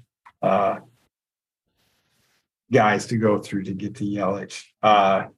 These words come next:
yeah, Yelich is hitting five seventy-one, um, six twenty-five on base. So, I mean, a lot of our big names are doing stuff. I think a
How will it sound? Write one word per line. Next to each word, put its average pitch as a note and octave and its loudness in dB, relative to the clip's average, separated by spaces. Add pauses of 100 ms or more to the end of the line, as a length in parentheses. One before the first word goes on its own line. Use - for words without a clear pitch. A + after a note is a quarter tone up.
yeah, A2+ 6
Yelich A#2+ 4
is A#2 -10
hitting G#2 0
five A2 -4
seventy-one, A#2+ 0 (920)
um, D2 -10
six - -4
twenty-five A2+ 0
on G#2 -4
base. - -8
So, C3 2
I D3 6
mean, C3+ 6 (560)
a C3+ 6
lot D3+ 8
of D3 4
our C#3+ 6
big B2 2
names A#2+ -2
are A#2 -2
doing A2+ -2
stuff. A2 -6 (400)
I A2+ -8
think C#3 2
a A2 4